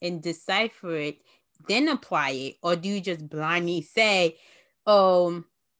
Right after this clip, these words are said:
this man who you've never met or who you've never hung out with in reality, you, you know, you've never been in their presence, say, "Yeah, if he's not buying you five cakes a week or he's not buying you five diamond rings a week,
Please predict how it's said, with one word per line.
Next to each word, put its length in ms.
this 260
man 460
who 160
you've 260
never 480
met 420
or 440
who 200
you've 220
never 280
hung 320
out 320
with 320
in 140
reality, 800
you, 260
you 140
know, 80
you've 160
never 200
been 180
in 120
their 120
presence, 460
say, 360
"Yeah, 380
if 160
he's 220
not 200
buying 320
you 140
five 360
cakes 340
a 120
week 380
or 120
he's 140
not 240
buying 300
you 80
five 340
diamond 400
rings 240
a 80
week, 420